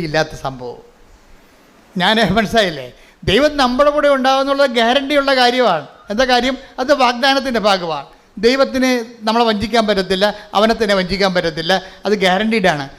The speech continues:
ഇത് ഗ്യാരണ്ടീഡ് അല്ലാത്ത ഒരു ഘടകമുണ്ട് ഇതിൻ്റെ അകത്ത്. അതെന്താണ്?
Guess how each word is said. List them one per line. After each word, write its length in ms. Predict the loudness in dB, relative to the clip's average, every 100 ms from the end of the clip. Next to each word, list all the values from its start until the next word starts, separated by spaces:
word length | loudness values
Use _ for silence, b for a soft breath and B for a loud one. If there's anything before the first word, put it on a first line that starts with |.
| b b b
ഇത് 100 | -6 -4 -2
ഗ്യാരണ്ടീഡ് 480 | 0 0 0 0 0
അല്ലാത്ത 260 | 0 0 0 -2
ഒരു 80 | -2
ഘടകമുണ്ട് 440 | 0 2 2 0 -2
ഇതിൻ്റെ 180 | 0
അകത്ത്. 220 | 0 0 -6 -4
അതെന്താണ്? 420 | -2 2 0 0